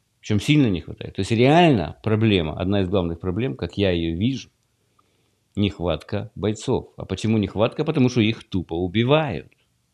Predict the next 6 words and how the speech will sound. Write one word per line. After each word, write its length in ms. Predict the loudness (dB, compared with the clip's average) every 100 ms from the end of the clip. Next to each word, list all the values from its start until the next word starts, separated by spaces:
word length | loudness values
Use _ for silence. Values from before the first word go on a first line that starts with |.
| _ _ _ _ _ _
Если 240 | -10 -4 0
из 140 | 0
бассейна 720 | 2 -2 2 2 4 0 -4 _ _ _ -6
бойцов 600 | -2 -2 0 0 0 -4 _
вытекает 640 | -10 -8 -8 -2 0 0 -4
сколько-то, 600 | -6 -6 -4 -6 -8